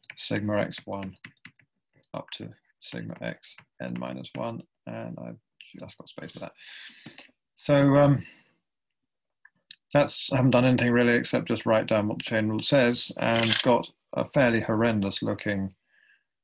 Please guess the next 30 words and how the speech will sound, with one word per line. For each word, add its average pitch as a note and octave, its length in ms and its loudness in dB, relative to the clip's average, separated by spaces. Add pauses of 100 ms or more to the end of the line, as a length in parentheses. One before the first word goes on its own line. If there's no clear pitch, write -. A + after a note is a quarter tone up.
(160)
expression. G#2 800 -2
But, C3+ 320 -2
um, C3 340 4
let's G#2 220 0
just - 220 0
think C#3 160 4
a B2+ 60 4
little A#2 400 4
bit G#2 300 -2 (100)
about, G#2 460 0 (220)
um, G#2 380 0 (720)
what A2+ 280 2
this F#2+ 220 0
is G#2 540 0 (180)
and - 160 -6
make - 180 -2
it - 160 -6
just - 280 -6
a - 60 -10
bit - 200 0
more G#2+ 180 0
explicit. - 580 -6
So A#2+ 280 2 (1700)
what F3+ 200 2
is D3+ 120 6
the D#3 140 2
entropy A#2+ 420 2
of G#2+ 120 2
x - 280 0
one? G#2 380 -2